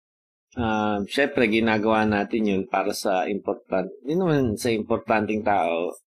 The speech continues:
pero pag, pag mahal mo, ginagawa mo yun, di ba?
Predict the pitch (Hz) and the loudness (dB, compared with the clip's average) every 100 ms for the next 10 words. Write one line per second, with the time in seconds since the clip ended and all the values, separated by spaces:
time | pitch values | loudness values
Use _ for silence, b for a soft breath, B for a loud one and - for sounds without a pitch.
0 | _ 123 135 123 - _ _ _ - 131 | _ -4 -2 -2 -6 _ _ _ -4 -4
1 | - 135 120 135 151 156 143 117 110 117 | -2 -2 2 4 4 4 4 2 2 2
2 | 110 101 101 95 92 101 120 104 92 104 | 2 2 0 2 0 2 2 2 2 0
3 | 110 | 0